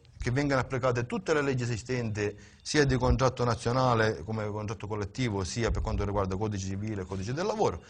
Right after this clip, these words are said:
A questo punto vengo contattato dall'appaltante tramite i suoi bracci destro di, di Venezia, eh, sia dal sindacato e sia da, eh, dagli altri dirigenti di Poste Italiane,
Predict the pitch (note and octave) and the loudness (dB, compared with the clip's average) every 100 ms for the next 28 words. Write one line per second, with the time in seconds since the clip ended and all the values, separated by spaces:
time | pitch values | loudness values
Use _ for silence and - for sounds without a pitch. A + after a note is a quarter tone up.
0 | - - - - - - - - - A3 | -20 -20 -20 -20 -20 -20 0 2 4 6
1 | A#3 A3 A3+ G3+ F3 F3+ D#3 D#3+ D#3 D3+ | 6 6 4 4 4 6 6 4 4 4
2 | - A2 F#2+ G2+ A#2 - A2 G#2+ G2 - | 8 6 6 0 -2 2 4 6 4 4
3 | A#2+ A2+ G2+ F#2+ F#2 G2 G2+ F#2 F#2+ F#2+ | 4 4 2 0 2 0 0 0 0 2
4 | F#2 F2+ F2 E2+ E2+ D#2 F2 - F2+ G#2+ | 2 0 -2 -4 -4 -8 -12 -10 -2 0
5 | G2 G2+ G2+ A2 G#2 - F#2 F#2+ F#2 F2+ | 0 -2 -2 0 0 0 0 0 0 0
6 | F2 E2 E2+ G2 A#2 B2+ A#2 - F#2 E2 | -2 -6 -4 -2 -2 -2 -4 -6 -8 -8
7 | - - - - _ F#2 F#2+ F2+ - G#2+ | -10 -16 -18 -20 _ -2 -2 0 2 2
8 | G2 G2+ F#2+ F#2 B2 G2+ F2 F2+ F2 E2+ | 2 -2 -2 4 6 6 2 -4 -4 -6
9 | E2 - - - F#2 - A2+ G2+ G2 F#2+ | -10 -20 -20 -8 -6 2 2 4 4 4
10 | F#2 F2+ F2 F2 F2 F2 G2+ A2 G#2+ G2 | 2 0 -2 -6 -6 -4 -2 -4 -4 -6
11 | G2 G2 A2 G#2+ F#2 F#2 F#2 F#2 F2+ G2 | -4 -4 -4 -4 -4 -4 -4 -4 -4 -6
12 | D#3+ A#3+ F#3+ F#2 D#2+ | -6 -2 0 -2 -6